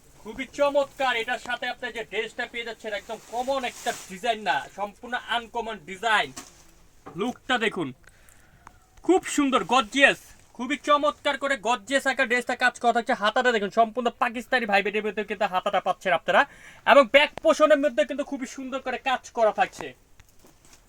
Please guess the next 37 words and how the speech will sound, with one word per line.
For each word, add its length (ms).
ড্রেসটা 300
আবারও 280
কাছে 280
থেকে 160
আপনাদেরকে 360
দেখাই, 280
মানে 160
ড্রেসটা 360
প্রেমে 420
পড়ার 320
মতো 240
একটা 240
ড্রেস, 320
খুবই 380
সুন্দর। 540
আর 120
প্রাইসটা 580
যদি 160
মার্কেট 440
চ্যালেঞ্জে 360
যদি 260
কম 200
না 140
থাকে, 200
একটা 180
কথা 240
বলে 200
রাখি, 180
ক্যামেরা 380
দেখে 220
অনেকে 280
বলে, 240
"ভাই 180
প্রাইস 320
বেশি, 280
প্রাইস 300
কম।" 220